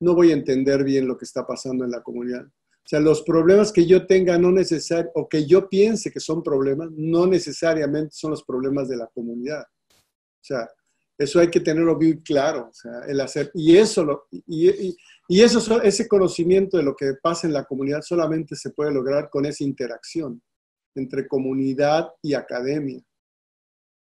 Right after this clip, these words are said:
Y eso acompañado, obviamente, de los esfuerzos que pueda hacer el gobierno para que, para que se faciliten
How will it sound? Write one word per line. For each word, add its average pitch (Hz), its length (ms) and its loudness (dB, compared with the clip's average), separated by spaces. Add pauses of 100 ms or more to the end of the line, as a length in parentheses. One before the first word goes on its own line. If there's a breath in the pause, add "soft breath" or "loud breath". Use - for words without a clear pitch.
Y 151 260 2
eso 190 560 0
acompañado, 151 960 2
obviamente, 170 720 2
de 139 380 2
los 127 340 -8
esfuerzos 156 560 -4
que 135 100 -8
pueda 143 240 -2
hacer 147 220 -4
el 143 100 -4
gobierno 131 600 -4
para 123 340 -6
que, 123 420 -10
para 139 200 -4
que 139 80 -10
se 135 160 -12
faciliten 143 1000 -4